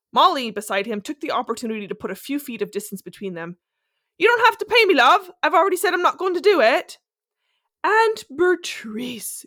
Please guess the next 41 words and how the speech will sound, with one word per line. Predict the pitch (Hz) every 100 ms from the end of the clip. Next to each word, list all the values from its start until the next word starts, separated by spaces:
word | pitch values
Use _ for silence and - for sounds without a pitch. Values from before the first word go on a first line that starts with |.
| 190
groaned | 214 208 202 196
the | 196
terrible | 208 208 185
nephew, | 190 175 185 185
raising | 196 208 208
a |
hand | 208 196
to | 185
touch | 202 190
his | 196
forehead, | - 208 202 -
"you | 330 403 403
never | 415 415 427
learn, | 415 403 415 415 427 415 302 208 220
do | 330 339
you?" | 294 185 185 190 - _ _ _ _ _ _ -
Oh, | 254 214 -
they'd | 202 269 277
tried | 285 240
to | 185
teach | - 214 214
her. | 180 -
Years | 196 220 247 240 233
and | 196 190
years | 214 214 214 208
and | 185 190
years | 202 196 196
they'd | 185 -
tried | 190 185
to | 185
teach | - 196
her. | 196 -
It | 196
gave | 220 214
her | -
pride | - - 208 170 147
that | 165
she | - -
had | 185 175
never | 170 165
learned. | 160 170 160 175